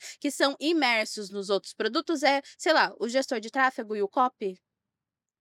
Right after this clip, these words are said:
O restante da galera fica um pouco mais à parte, ou, tipo, tá cuidando das suas outras coisas.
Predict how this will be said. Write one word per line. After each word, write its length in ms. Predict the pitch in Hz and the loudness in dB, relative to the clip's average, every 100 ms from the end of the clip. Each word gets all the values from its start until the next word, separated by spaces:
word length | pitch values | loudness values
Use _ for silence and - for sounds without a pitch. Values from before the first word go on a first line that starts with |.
| _ | _
O 120 | - 214 | -8 -6
restante 500 | 220 - 226 226 208 | -4 -2 -2 -2 0
da 140 | 214 | 2
galera 340 | 208 214 208 | 4 4 4
fica 220 | 202 208 214 | 2 -6 -10
um 80 | |
pouco 240 | 214 202 214 | -4 -4 -4
mais 180 | 208 202 | -6 -6
à 80 | |
parte, 460 | 196 254 254 254 269 | -4 0 2 0 -4
ou, 40 | |
tipo, 220 | 262 - 208 - - | -12 -10 -12 -12 -4
tá 140 | 240 | -4
cuidando 360 | - 262 233 233 | -2 -4 -4 -4
das 160 | 220 220 | -6 -4
suas 200 | 233 220 | -4 -4
outras 260 | 214 220 - | -4 -6 -2
coisas. 200 | 240 | -2